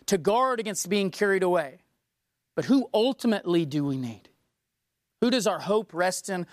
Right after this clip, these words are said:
Our hope rests in the Lord." So take a moment right now to just praise your God,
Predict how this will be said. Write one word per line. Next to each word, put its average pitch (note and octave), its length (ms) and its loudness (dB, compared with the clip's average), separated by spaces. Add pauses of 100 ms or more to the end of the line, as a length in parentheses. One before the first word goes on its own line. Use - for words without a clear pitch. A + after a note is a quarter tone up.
(140)
Our D#3 140 -2
hope G3 400 -2 (260)
rests F3+ 760 -2 (260)
in D3+ 540 0 (320)
the C3+ 140 -2
Lord." A2 260 -8 (960)
So - 140 -6
take G3 260 0
a G#3+ 60 0
moment F3 340 -2
right D3+ 260 -2
now C#3+ 160 -6
to C3 80 -6
just C3 300 -8
praise F3+ 380 -2
your F3 120 -6
God, A#2 380 -8